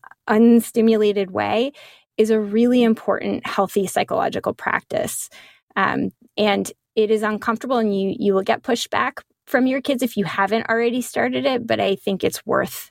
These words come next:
uh, seeing what you can do. And you can start with, you know, smaller, less regimented ways than I do, but I think it's, it's a really undervalued, uh, experience of just kind of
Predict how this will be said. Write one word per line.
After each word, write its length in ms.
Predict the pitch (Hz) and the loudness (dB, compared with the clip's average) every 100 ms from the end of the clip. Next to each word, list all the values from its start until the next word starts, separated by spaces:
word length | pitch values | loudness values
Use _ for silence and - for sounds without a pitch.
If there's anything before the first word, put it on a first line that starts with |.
| - | -10
uh, 280 | - 180 - - _ _ - | -4 -2 -2 -4 _ _ -4
seeing 260 | - 285 | 2 4
what 120 | 254 | 4
you 120 | - 226 | 2 0
can 200 | 208 190 | 0 2
do. 160 | 190 | 0
And 100 | 185 | 0
you 60 | 196 | -2
can 160 | 190 190 | -2 -2
start 260 | 196 - | -2 -2
with, 180 | 208 196 | -2 -4
you 80 | 196 | -2
know, 140 | 196 | -2
smaller, 460 | 196 - 196 196 - | -2 -2 -2 -2 -2
less 260 | - 202 - | -4 -4 -4
regimented 480 | 202 190 190 202 | -4 -2 0 0
ways 260 | 196 202 190 | 2 0 0
than 140 | 190 | -2
I 160 | 196 196 | 0 -2
do, 220 | 180 180 | -2 -4
but 280 | - 196 - - - _ - | -2 -2 -4 -12 -20 _ -4
I 80 | |
think 220 | 196 196 - | 0 0 0
it's, 280 | - - - - - - _ _ - | -2 -6 -10 -18 -20 -20 _ _ -2
it's 200 | - 220 | 0 2
a 60 | |
really 380 | 202 220 220 220 | 2 2 2 2
undervalued, 880 | 208 190 180 185 185 202 - - - _ _ _ - | 0 -2 -2 -2 -2 -2 -2 -4 -6 _ _ _ -4
uh, 300 | - - - _ _ _ _ _ | 0 0 -4 _ _ _ _ _
experience 680 | 214 - - - 156 - 190 | -4 -2 -6 -2 -2 -2 -4
of 100 | 185 | -2
just 240 | 190 196 - | -2 -4 -4
kind 200 | 190 | -4
of 80 | 190 | -4